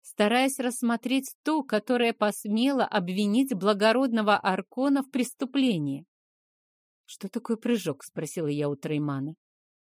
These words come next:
«Вид казни. Виновнику вкалывали наркотическое вещество,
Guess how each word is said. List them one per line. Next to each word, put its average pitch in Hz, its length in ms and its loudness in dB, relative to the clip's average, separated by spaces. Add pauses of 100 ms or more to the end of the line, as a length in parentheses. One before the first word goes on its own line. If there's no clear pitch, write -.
(140)
«Вид 254 280 -4
казни. 139 580 -4 (420)
Виновнику 262 720 2
вкалывали 190 680 -2
наркотическое 175 960 -6
вещество, 147 720 -6